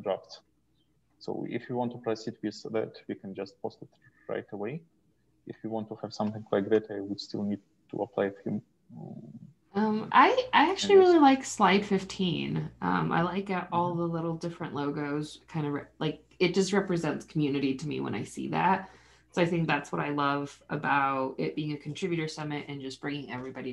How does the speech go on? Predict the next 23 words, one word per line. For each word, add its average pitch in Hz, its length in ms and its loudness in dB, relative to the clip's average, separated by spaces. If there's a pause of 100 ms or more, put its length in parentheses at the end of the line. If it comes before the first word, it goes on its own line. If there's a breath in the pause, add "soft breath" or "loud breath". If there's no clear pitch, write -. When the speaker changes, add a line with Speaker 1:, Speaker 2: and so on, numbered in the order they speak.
Speaker 2:
together 120 300 -8
under, 127 440 -10 (640)
under 170 260 2
one 160 240 0
roof 147 460 2
to, 135 340 2 (480)
to 175 140 4
discuss, 147 500 0
like, 127 160 -2
the 151 80 -2
roadmap 120 540 -2
and - 80 -12
everything. - 480 -14
So 175 80 -8
that's 175 260 -4
why 156 180 0
Speaker 1:
Mm-hmm. 143 380 -4
Speaker 2:
I 151 40 2 (100)
like - 160 -10
this - 240 -16
one. 127 280 -6 (720)
Speaker 1:
Yeah, 143 100 -12 (100)
just 117 240 -2